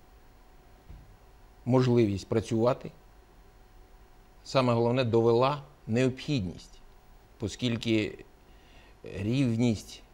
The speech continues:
людей, осіб перед, громадян перед, е, законом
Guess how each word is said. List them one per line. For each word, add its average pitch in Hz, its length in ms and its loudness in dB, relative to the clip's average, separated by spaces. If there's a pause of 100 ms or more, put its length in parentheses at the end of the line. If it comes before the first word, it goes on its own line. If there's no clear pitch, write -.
(720)
людей, 110 460 0 (580)
осіб 107 380 -6 (580)
перед, 107 320 -2
громадян 113 640 2
перед, 110 300 2 (800)
е, 107 220 -12 (100)
законом 120 680 -2